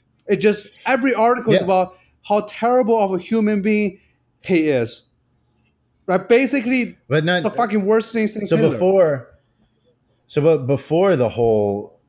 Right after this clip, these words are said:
Speaker 2: like, um, you know, uh, before the sexual assault al-,
Speaker 1: Right.
Speaker 2: allegations came
Speaker 1: Yeah.
Speaker 2: out, he, like, people were just protesting. Like, they would go to his confirmation hearings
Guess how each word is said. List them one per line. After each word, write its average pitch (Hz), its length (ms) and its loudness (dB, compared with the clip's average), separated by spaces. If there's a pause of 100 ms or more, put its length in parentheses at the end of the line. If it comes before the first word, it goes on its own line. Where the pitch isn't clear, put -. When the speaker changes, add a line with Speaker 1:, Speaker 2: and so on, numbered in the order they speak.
(120)
Speaker 2:
like, 107 560 -6 (160)
um, 87 500 -12 (340)
you 107 140 -8
know, 92 200 -12 (140)
uh, 90 340 -18 (160)
before 156 300 0
the 131 120 -2
sexual 104 640 -4 (160)
assault 120 400 -4
al-, 92 200 -6
Speaker 1:
Right. - 20 -16
Speaker 2:
allegations 90 840 -8
came 98 260 -8
Speaker 1:
Yeah. 87 140 -8
Speaker 2:
out, 80 180 -14 (1000)
he, 131 580 -4 (380)
like, 117 220 -4
people 156 320 -4
were 123 140 -2
just 107 340 -12 (340)
protesting. 131 640 -4
Like, 113 200 -4
they 131 60 -4
would 117 200 -6
go 120 280 0
to 135 200 -6
his 120 180 -8
confirmation 107 640 -8
hearings 151 540 -6